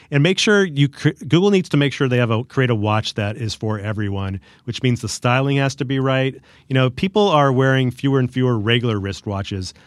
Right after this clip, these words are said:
let alone smartwatches. So they, uh, Google is gonna have to come up with an industrial design that, that's gonna work for men and women. It's gonna have to not be polarizing. <laughs> It's gonna have to be accessible. Um, and it's gonna have to work on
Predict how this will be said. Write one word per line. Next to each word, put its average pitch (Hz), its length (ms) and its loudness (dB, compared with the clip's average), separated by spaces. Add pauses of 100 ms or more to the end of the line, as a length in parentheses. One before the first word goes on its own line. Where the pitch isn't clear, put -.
(200)
let 117 160 2
alone 110 380 2
smartwatches. 98 840 -6
So 101 340 -6 (320)
they, 143 160 -4
uh, 123 260 0
Google 160 300 2
is 135 100 0
gonna 131 220 2
have 127 180 0
to 135 80 -6
come 123 160 0
up 120 140 -2
with 117 120 -2
an 117 60 0
industrial 107 480 -2
design 104 520 -2
that, 101 260 -6 (600)
that's 113 200 -6
gonna 127 180 2
work 123 240 0
for 123 140 0
men 113 280 2
and 113 240 -2
women. 131 440 -2 (100)
It's - 140 -12
gonna 113 180 -2
have 113 200 0
to 110 300 -2
not 113 220 0
be 117 80 -2
polarizing. 123 840 0
<laughs> - 40 -4
It's 139 160 0
gonna 113 180 0
have 110 200 -2
to 107 80 -8
be 101 160 -4
accessible. 110 640 -6 (600)
Um, 113 540 -2 (440)
and 123 500 -2
it's - 200 -12
gonna 139 160 2
have 135 180 0
to 135 100 0
work 123 280 0
on 120 180 -4